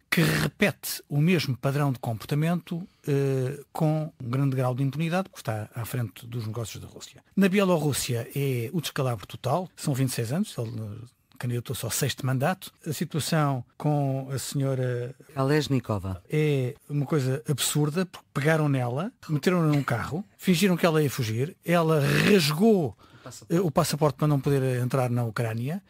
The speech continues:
Speaker 1: deitaram-na fora do, do carro, acho que o carro ainda em andamento, e ela é presa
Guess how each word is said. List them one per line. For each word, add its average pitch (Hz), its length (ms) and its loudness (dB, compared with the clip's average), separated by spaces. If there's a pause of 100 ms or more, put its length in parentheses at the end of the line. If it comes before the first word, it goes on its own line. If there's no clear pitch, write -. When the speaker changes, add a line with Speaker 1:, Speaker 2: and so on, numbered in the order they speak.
(220)
Speaker 1:
deitaram-na 143 540 2
fora 120 360 0
do, 107 380 -4
do 110 120 -8
carro, 123 440 -4 (320)
acho 123 140 -6
que - 60 -6
o 135 60 -2
carro 127 260 0
ainda 110 640 -2
em 107 60 -6
andamento, 120 520 -6 (140)
e 147 260 -6
ela 135 220 0
é 135 100 0
presa 147 600 0